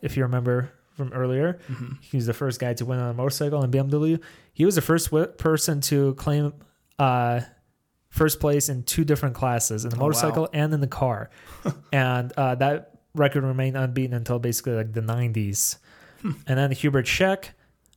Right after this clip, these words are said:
Speaker 1: uh, marked his fir-, uh, sixty-first birthday, making him, or nineteen ninety-four, Hubert Scheck marks his f-, sixty-first birthday, making him the oldest competitor in the car until he
Speaker 2: Wow.
Speaker 1: was beaten out by, um,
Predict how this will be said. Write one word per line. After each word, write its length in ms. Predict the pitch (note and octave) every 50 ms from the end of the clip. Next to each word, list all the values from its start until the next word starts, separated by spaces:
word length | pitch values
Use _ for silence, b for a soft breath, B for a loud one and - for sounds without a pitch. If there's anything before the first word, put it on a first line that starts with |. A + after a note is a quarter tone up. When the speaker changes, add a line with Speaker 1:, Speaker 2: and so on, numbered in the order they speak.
| _ _ _
Speaker 1:
uh, 200 | - C#3 C3 B2+
marked 180 | B2+ C3 C3+ C3+
his 160 | - C3+ -
fir-, 300 | - - D#3 D#3 D3+ D3+ -
uh, 220 | D3+ C#3 C3 B2+
sixty-first 580 | D#3+ - - D#3 - E3+ C#3+ - D3 C#3 - -
birthday, 460 | C#3+ C3+ C3 C3 C#3 C3 C3 C3+ -
making 320 | D3+ C3+ C3 B2+ - - C3
him, 420 | C3 A#2+ A#2+ A#2+ C3+ C#3+ C3+ C#3 C#3 - _
or 200 | - D3 B2+ B2+
nineteen 300 | B2 C3 C#3 C3+ - C3+ C3+
ninety-four, 340 | C3+ C3 A#2+ - C#3 C3+
Hubert 320 | B2+ - - C3 B2+ B2+ A#2+
Scheck 360 | - - C3+ B2+ B2 B2 - b b b b b b b b b b b b b b b
marks 240 | - C3 B2+ B2 -
his 140 | - B2 -
f-, 240 | - - - - -
sixty-first 680 | - - E3 - - E3 C#3 - D3+ C#3+ C3+ C3 -
birthday, 380 | - C3+ B2+ B2 A#2+ - C3 B2
making 300 | B2 B2 A#2+ - C3+ B2
him 200 | A2+ B2+ C3+ B2
the 120 | A#2+ B2 -
oldest 300 | - B2+ C3 B2+ B2+ - -
competitor 400 | B2+ A2+ - A#2+ A#2+ A#2 A#2 A#2+
in 240 | A#2+ B2+ A#2 A2+ A2+
the 80 | A2+ A#2
car 420 | - - B2+ A#2 A2 G#2+ A2 B B B B B B -
until 200 | C3+ A#2 C3+ C3
he 120 | B2 B2+
Speaker 2:
Wow. 40 | C3+
Speaker 1:
was 140 | C3+ B2 A#2+
beaten 240 | A#2+ C3+ C3+ C3+ B2+
out 240 | B2+ B2 B2 A#2+ A#2
by, 380 | B2 B2 A#2+ A#2 A#2 A#2 C3
um, 560 | - - D3+ C#3 B2 A#2 A#2 A2+ A2+ A2 A2